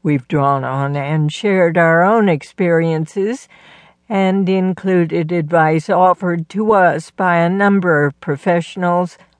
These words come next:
both pastoral counselors and psychotherapists, with whom we've been privileged to work over many of these forty-two years.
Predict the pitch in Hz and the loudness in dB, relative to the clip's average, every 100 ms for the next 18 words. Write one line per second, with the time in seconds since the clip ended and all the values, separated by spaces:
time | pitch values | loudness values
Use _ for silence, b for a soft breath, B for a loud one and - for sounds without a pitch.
0 | _ 180 170 - - 285 311 - 196 180 | _ 0 0 -2 -4 -4 -4 -4 0 0
1 | 165 - 190 185 - 190 180 180 170 - | 0 -2 -2 -2 -4 -4 -2 -2 -8 -16
2 | b _ 175 175 - 180 156 - 170 - | b _ -4 -4 -4 -2 -2 -2 -4 0
3 | 226 196 135 - 139 139 - - b b | 2 2 0 -2 -4 -4 -10 -20 b b
4 | - 165 151 160 165 156 156 156 156 175 | -2 -2 -2 -2 0 0 0 -2 -2 -2
5 | 165 160 - 254 208 160 160 156 - 180 | -2 -2 -4 -6 -2 -2 -2 -4 -8 -6
6 | 170 175 156 - 165 165 175 170 170 214 | -2 0 -2 -2 -2 -2 -2 -4 -2 0
7 | 226 185 143 127 - b b b 151 151 | 2 2 0 -4 -10 b b b -4 0
8 | 160 151 147 - 202 196 185 175 - 185 | 0 0 -2 -4 0 0 0 -4 -6 -2
9 | 160 156 147 139 120 - 120 - | 0 2 0 0 -2 -6 -12 -18